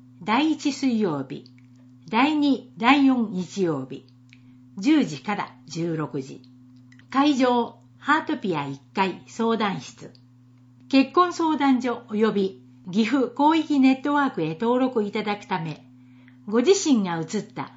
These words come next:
お気に入りの写真を二枚、印鑑、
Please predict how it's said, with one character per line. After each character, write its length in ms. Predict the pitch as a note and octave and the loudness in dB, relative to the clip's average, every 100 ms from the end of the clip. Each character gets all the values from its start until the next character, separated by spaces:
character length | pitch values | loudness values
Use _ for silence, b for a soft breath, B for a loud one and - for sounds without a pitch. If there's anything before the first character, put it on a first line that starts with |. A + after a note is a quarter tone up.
| - | -18
お 100 | F#3 | -18
気 180 | - C4+ | 4 6
に 180 | D#4 D4 | 6 2
入 120 | C#4 | 4
り 40 | |
の 100 | B3+ | 4
写 160 | B3+ C4 | 2 -2
真 320 | - A#3+ G#3+ | -4 -2 -2
を 80 | G3+ | -2
二 180 | F3+ F3+ | -4 -4
枚、 280 | D#3 A2+ - - - - - - | -6 -8 -14 -20 -20 -20 -20 0
印 260 | C4 C#4 C4+ | 4 4 4
鑑、 300 | A#3+ D#3+ | 0 -2